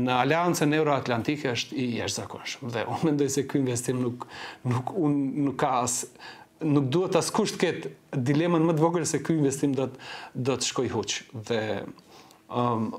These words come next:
unë mendoj se mund të ndodhë ajo që i ndodhi Kosovës, a, kur zgjodhën, a, Behçet Pacoli, një, a, një bashkëpunëtor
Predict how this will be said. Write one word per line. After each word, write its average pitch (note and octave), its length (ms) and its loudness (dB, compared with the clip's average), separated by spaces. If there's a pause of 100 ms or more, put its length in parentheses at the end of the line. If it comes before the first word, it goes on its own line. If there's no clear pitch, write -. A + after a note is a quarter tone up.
(120)
unë F3 300 2
mendoj F#3+ 240 2
se F3 100 4
mund F3+ 220 2
të E3 80 2
ndodhë E3+ 260 4
ajo E3 220 2
që D#3+ 80 2
i D3 80 2
ndodhi D3+ 340 2
Kosovës, D#3+ 540 0 (1600)
a, C#3 80 2 (1300)
kur D#3 160 2
zgjodhën, F3 640 2
a, C#3+ 680 -2 (560)
Behçet E3 420 0
Pacoli, C3+ 560 0
një, C3 240 0 (400)
a, A#2+ 140 -2 (420)
një B2+ 160 -2
bashkëpunëtor B2+ 560 2